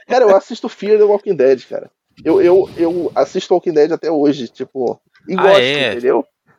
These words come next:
Speaker 1: Tem isso, cara.
Speaker 2: Brigou comigo, brigou comigo outro dia no Twitter porque eu, eu critiquei o Walking Dead até, né?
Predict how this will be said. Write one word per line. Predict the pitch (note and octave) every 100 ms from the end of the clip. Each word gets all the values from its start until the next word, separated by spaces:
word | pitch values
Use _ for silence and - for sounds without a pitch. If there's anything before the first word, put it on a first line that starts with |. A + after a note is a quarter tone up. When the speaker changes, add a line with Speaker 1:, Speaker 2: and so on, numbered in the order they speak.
| _
Speaker 1:
Tem | D#3+ F#3
isso, | E3+ -
cara. | A2+ A#2+
Speaker 2:
Brigou | B2+
comigo, | - E3 C3 C#3 C#3 -
brigou | B2+ C3+
comigo | C#3 F3 C3+ B2+
outro | B2 B2
dia | A#2 A#2
no | A2+
Twitter | G#2+ G#2 B2+
porque | - _ -
eu, | B2+ B2+ A#2+ A2
eu | -
critiquei | - F#2+ - -
o | G2
Walking | F#2 - E2+
Dead | D#2+ F2+
até, | E2+ - D2
né? | E2